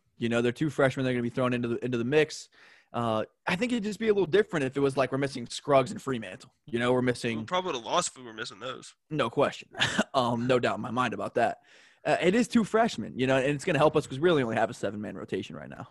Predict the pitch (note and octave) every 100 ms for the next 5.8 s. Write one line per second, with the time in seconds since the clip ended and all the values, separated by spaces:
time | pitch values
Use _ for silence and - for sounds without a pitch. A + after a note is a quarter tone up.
0 | - G#2 G2 F#2+ A2+ A2+ A2 G2+ A2+ G2
1 | F#2 _ _ - G2+ G#2 G#2 G#2 G2 G#2
2 | - A#2+ G2+ G2+ F#2+ F#2 - G#2+ F#2 -
3 | - - C3+ C3+ A2 G#2 C3+ D3 D3+ D3+
4 | D3+ D3 D#3 C#3 C3+ C#3 C3+ C3 C3+ C3
5 | B2+ B2 A#2 A2+ B2 G#2 G#2+ -